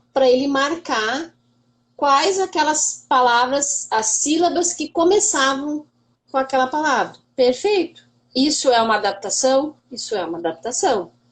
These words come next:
Ele tá trabalhando sobre o Egito antigo? Ele está. Ele não deixou de aprender sílabas? Não, ele não deixou de aprender sílabas. Ele conseguiu ser inserido na turma e trabalhar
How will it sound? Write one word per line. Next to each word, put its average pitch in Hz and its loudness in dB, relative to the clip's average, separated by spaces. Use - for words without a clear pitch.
Ele 240 2
tá 247 0
trabalhando 240 2
sobre 196 -4
o 190 4
Egito 185 -2
antigo? 202 -2
Ele 160 -8
está. 160 -6
Ele 233 4
não 247 2
deixou 330 2
de 262 0
aprender 220 0
sílabas? 233 -2
Não, 165 -4
ele - -20
não 160 -10
deixou 208 -4
de 233 -2
aprender 254 0
sílabas. - -10
Ele 247 4
conseguiu 269 0
ser 302 0
inserido 269 2
na 254 0
turma 247 0
e - -8
trabalhar 226 2